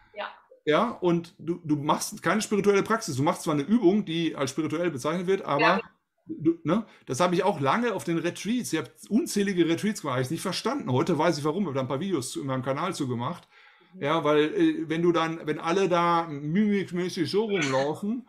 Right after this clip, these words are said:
Speaker 1: <laughs> Ja.
Speaker 2: ja, und, und, äh, zehn, elf Tage oder was und keiner darf einen angucken und es wird nicht gesprochen und so,
Speaker 1: Ja.
Speaker 2: das ist für Menschen mit Bindungstrauma,
Speaker 1: Ja.
Speaker 2: ähm,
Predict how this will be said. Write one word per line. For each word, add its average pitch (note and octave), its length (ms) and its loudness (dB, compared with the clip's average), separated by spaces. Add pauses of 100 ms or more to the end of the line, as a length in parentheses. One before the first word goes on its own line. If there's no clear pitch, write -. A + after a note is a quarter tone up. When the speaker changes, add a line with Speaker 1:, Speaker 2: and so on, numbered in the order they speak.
Speaker 1:
<laughs> - 100 -10
Ja. C4 140 2
Speaker 2:
ja, F#3 180 0 (300)
und, E3 200 0
und, E3+ 300 2
äh, F3+ 580 0
zehn, F3 240 4
elf E3 240 2
Tage F3+ 320 2
oder D#3+ 160 2
was E3+ 180 0
und D#3+ 100 -4
keiner E3 320 0
darf D#3+ 200 0
einen D#3 180 -2
angucken G3 480 2
und D3+ 260 -2
es D3+ 180 -4
wird F3 160 4
nicht D#3+ 140 -4
gesprochen F3+ 340 -4 (260)
und E3 200 -2
so, F3 120 4
Speaker 1:
Ja. F3 60 -2
Speaker 2:
das C#3 180 -2
ist - 160 -6
für F3+ 120 2
Menschen G3+ 440 0
mit D3 160 0
Bindungstrauma, A3 1040 -4 (260)
Speaker 1:
Ja. - 140 0
Speaker 2:
ähm, D3 540 -12